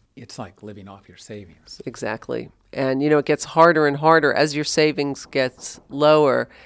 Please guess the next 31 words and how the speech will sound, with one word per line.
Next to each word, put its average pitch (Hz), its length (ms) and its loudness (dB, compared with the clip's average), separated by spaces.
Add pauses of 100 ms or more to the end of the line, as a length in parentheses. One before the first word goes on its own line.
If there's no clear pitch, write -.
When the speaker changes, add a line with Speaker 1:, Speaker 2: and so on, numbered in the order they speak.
(360)
Speaker 2:
it's, - 600 -4
um, 123 480 -4 (120)
the - 140 -12
income 151 480 -2
that 123 140 -2
it 117 100 -8
produces 127 480 -8
goes - 240 -8
down. - 240 -8 (1900)
Speaker 1:
Now, 107 400 -16 (140)
working 127 420 -14
from 101 280 -16
the, 92 180 -20 (120)
the 101 360 -20 (720)
idea 104 340 -16
of, 95 180 -20
of 95 180 -20
the 104 100 -16
limits 113 340 -16
of - 140 -20
growth, 90 360 -20 (340)
you 139 120 -14
talk 185 300 -18
about 107 340 -16
two 151 280 -14
kinds 117 600 -16
of 82 140 -20
growth, 73 280 -20 (340)
extensive 135 800 -16
and 87 200 -20 (120)
intensive. - 600 -20